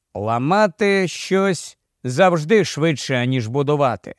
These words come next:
Це стосується всього, крім, мабуть, шлюбу. Чверть на восьму, коли я зазирнув до нього у підвал,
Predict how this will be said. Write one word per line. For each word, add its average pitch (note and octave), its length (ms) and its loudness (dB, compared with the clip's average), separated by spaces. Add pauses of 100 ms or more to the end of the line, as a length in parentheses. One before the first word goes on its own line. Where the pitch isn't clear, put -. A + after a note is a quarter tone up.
(640)
Це A3 320 2
стосується G#3 920 2
всього, D3 680 0 (320)
крім, B2 360 -2
мабуть, C3+ 380 0
шлюбу. A#2 640 -2 (1080)
Чверть E3+ 600 2
на D3+ 180 2
восьму, D3+ 680 0 (300)
коли G#3+ 300 4
я G3+ 220 4
зазирнув G#3 680 0
до D3 160 0
нього D3 380 0
у B2+ 60 -2
підвал, D#3 600 2